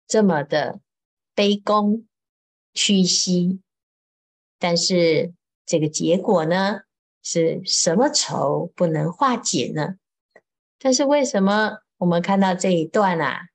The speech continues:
自己心里捏了一把冷汗？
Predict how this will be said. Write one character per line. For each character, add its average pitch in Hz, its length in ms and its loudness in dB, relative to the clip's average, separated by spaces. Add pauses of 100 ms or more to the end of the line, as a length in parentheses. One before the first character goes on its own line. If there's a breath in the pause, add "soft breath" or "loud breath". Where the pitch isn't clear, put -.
(120)
自 175 140 -2
己 160 140 -4
心 180 380 2
里 - 260 -4 (260)
捏 170 280 0
了 156 120 -2
一 160 80 -4
把 135 280 -4
冷 151 320 -4
汗？ 185 400 -4